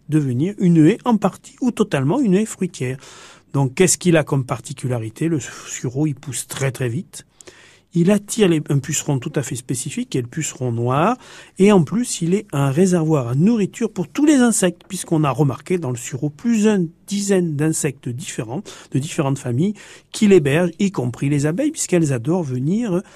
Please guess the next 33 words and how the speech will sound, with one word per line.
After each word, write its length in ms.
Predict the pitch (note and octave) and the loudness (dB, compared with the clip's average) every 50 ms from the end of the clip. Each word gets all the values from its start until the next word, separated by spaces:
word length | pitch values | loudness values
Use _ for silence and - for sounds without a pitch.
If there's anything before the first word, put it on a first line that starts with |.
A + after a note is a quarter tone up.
| - - _ | -20 -14 _
bah, 120 | C#3 C#3 - - | -8 -6 -6 -4
grappiller 480 | D3 C#3+ D#3+ D3+ - - C3+ D3+ F#3+ | -2 -2 -2 -2 -2 -2 -2 -2 -2
toutes 200 | F#3 - - - | -2 -4 -8 -10
ces 140 | - - D#3 | -6 -4 -4
belles 200 | C3+ C3+ C3 A#2 | -2 -2 -4 -4
fleurs 340 | A#2 - - D3+ F3 F3+ D#3 | -6 -4 -4 -2 -2 -2 -4
et 60 | B2+ | -6
profiter 480 | - - - - - C#3 A#2+ - F#3+ F#3 | -6 -6 -8 -8 -8 -8 -8 -6 -4 -4
du 160 | D#3 D3+ C#3 | -4 -6 -6
nectar. 420 | C#3 D3 A#2+ - - - A2 G2+ | -6 -6 -8 -8 -10 -12 -12 -8
Donc, 240 | G2+ A#2 C3+ B2+ - | -6 -4 -4 -2 0
le 160 | D#3+ D#3+ F3+ | 2 2 2
sureau, 480 | F3 - - - E3 C3 B2+ F3+ A3+ A#3+ | 2 2 -2 -4 -4 -2 -2 -2 0 2
même 220 | G#3 F#3 F#3 F3+ | 2 4 4 4
si 160 | E3+ - - D#3+ | 2 0 -2 -2
vous 160 | C3+ C#3 C#3+ | -2 0 0
l'utilisez 500 | C#3+ C#3 C#3 - C3 C3 B2 A#2+ A#2+ A2+ | -2 -2 -4 -6 -6 -4 -4 -4 -6 -8
pas 220 | - - A#2+ G#2+ - | -8 -8 -10 -10 -8
comme 260 | - B2+ A2+ A2 G#2+ - _ _ - | -8 -6 -6 -6 -8 -10 _ _ -6
plante 400 | - C#3 C3 A#2 A#2 - - - _ _ - | -4 -4 -4 -4 -6 -12 -16 -20 _ _ -16
à 100 | C3 A#2 | -14 -14
fruits, 340 | - - - C#3 E3 G3 - - - - - - - - - _ | -14 -12 -8 -8 -8 -8 -8 -12 -20 -20 -20 -20 -20 -20 -6 _
utilisez-le 720 | - G#3+ G3+ - - A3 A3 G#3 F#3+ F#3+ G#3+ A3 A#3+ B3 A#3 | 2 2 2 0 -2 -2 -2 0 0 0 0 0 0 -2 -2
comme 280 | - - G3 F#3+ F3 | 0 0 0 2 0
plante 360 | D3+ - G3 G#3+ A#3+ A#3+ - - _ - - _ _ _ - | 0 0 -2 -2 -2 -4 -8 -12 _ -20 -20 _ _ _ 2
à 120 | G#3+ A3 G#3 | 4 4 6
réservoir 800 | G3+ F#3+ E3+ E3+ C#3+ A#2 A2+ B2 B2+ C3+ D3 E3 G#3 A#3 A#3 - - - - - _ - | 6 4 4 4 2 0 -2 -4 -2 0 2 2 2 0 -2 -4 -10 -20 -20 -16 _ -10
d'insectes 800 | C#3 C#3 D3+ F#3 G#3 G#3+ G3+ F3+ - - D#3+ F3 G3+ - - - | -8 -8 -2 2 4 4 4 4 4 2 2 2 0 0 -6 -8
qui 180 | - A3+ A3 G3+ | -4 -2 0 2
vont 160 | F3+ E3+ D#3 | 4 4 4
être 220 | D3+ D3+ - - - | 4 2 -2 -4 -2
et 100 | A#3 A3 | 0 0
prédateurs 680 | G#3+ - G3+ F#3 F3 D#3 - - - A3 A#3+ C4 B3+ | 0 2 2 2 2 0 -2 -2 0 0 2 2 0